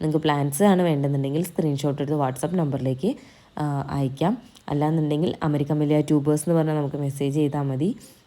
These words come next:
ആ, ഉറപ്പായിട്ടും തൊട്ടടുത്ത ദിവസങ്ങളിൽ തന്നെ നിങ്ങളെല്ലാവരുടെയും കൊറിയേഴ്സ് ഡിസ്പാച്ച് ചെയ്യുന്നതായിരിക്കും. പ്ലാന്റ്സ് എല്ലാം മൺഡേ ആയിരിക്കും ചെയ്യുന്നുണ്ടാവുക. ട്യൂബേഴ്സ് ആണെങ്കിൽ നമ്മളത്, ആ, നെക്സ്റ്റ്, അതായത്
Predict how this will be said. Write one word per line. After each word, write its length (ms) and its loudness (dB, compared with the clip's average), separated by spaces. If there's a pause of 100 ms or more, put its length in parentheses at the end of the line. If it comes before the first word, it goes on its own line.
(160)
ആ, 60 -2 (420)
ഉറപ്പായിട്ടും 640 2
തൊട്ടടുത്ത 480 0
ദിവസങ്ങളിൽ 520 2
തന്നെ 160 0
നിങ്ങളെല്ലാവരുടെയും 880 0
കൊറിയേഴ്സ് 480 0 (360)
ഡിസ്പാച്ച് 400 -2
ചെയ്യുന്നതായിരിക്കും. 680 -2 (880)
പ്ലാന്റ്സ് 480 2
എല്ലാം 260 2
മൺഡേ 300 2
ആയിരിക്കും 280 0
ചെയ്യുന്നുണ്ടാവുക. 640 -2 (320)
ട്യൂബേഴ്സ് 460 2
ആണെങ്കിൽ 380 0
നമ്മളത്, 420 0 (400)
ആ, 360 -2 (420)
നെക്സ്റ്റ്, 360 0 (220)
അതായത് 340 0